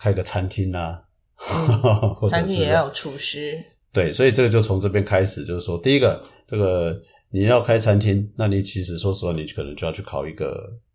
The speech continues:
Speaker 2: 厨
Speaker 1: 食-，
Speaker 2: 师。
Speaker 1: 饮-，这个，这个就是
Speaker 2: 就是厨师他也有分乙级跟丙级的证照。
Speaker 1: 对，那这个就是，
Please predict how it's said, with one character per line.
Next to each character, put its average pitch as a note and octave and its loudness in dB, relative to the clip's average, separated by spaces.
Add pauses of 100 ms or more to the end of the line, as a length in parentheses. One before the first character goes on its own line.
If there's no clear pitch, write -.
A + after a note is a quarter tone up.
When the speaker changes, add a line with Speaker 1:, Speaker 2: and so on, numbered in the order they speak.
(380)
Speaker 2:
厨 - -10
Speaker 1:
食-， - 4
Speaker 2:
师。 A#2 0 (100)
Speaker 1:
饮-， G#2+ 2
这 C3+ -2
个， A2+ 6
这 A2+ 2
个 A2 2
就 A2 4
是 G#2+ 2
Speaker 2:
就 G2+ 6
是 A#3 2
厨 F#3 -2
师 G#3 0
他 G3+ 0
也 F#3+ -2
有 C#3+ 0
分 E3 -4
乙 C3+ -8
级 C3+ -8
跟 E3+ -2
丙 A#2+ -6
级 A#2 -6
的 C2 -4
证 E3 0
照。 - 2 (520)
Speaker 1:
对， G#2+ 4
那 C3+ 6
这 C3+ 4
个 C3 4
就 A#2+ 0
是， A#2+ 2